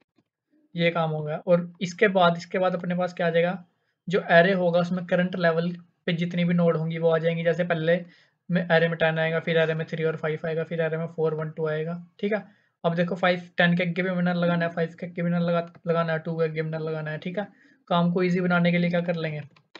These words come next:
Array के लास्ट में एक push back कर देंगे नल, ठीक है। अब array कुछ किस तरह का बन के आ गया, अगर मैं last वाले level की बात करूँ, इस वाले level की अपनी अगर मैं बात करूँ, ठीक है,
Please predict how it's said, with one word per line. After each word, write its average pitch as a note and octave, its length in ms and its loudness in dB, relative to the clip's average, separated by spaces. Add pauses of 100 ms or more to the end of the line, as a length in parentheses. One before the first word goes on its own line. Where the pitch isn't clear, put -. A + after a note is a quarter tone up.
(460)
Array F3 200 6
के F3+ 60 0
लास्ट F3 280 0
में F3 120 0
एक F3 140 -2
push F3 140 -6
back E3+ 200 0
कर E3+ 140 -4
देंगे E3 200 -6
नल, D#3 160 -6 (2250)
ठीक F#3 120 0
है। F#3 80 2 (440)
अब E3+ 120 4
array F#3 160 6
कुछ F#3+ 180 -4
किस F#3+ 220 -8
तरह F3+ 140 2
का F3+ 60 0
बन F3 200 2
के F3 60 2
आ E3 80 4
गया, F3 220 -2 (680)
अगर E3 200 4
मैं E3+ 100 2
last E3 260 2
वाले E3 160 2
level E3 260 0
की E3 80 -6
बात D#3+ 200 -2
करूँ, E3 240 -6 (340)
इस E3 140 -6
वाले D#3+ 180 0
level D#3 260 0
की E3 120 -8
अपनी D#3+ 180 -8
अगर D#3+ 240 -10
मैं D#3+ 120 -12
बात D#3 200 -8
करूँ, E3 200 -14
ठीक F#3+ 140 -8
है, G3+ 120 -4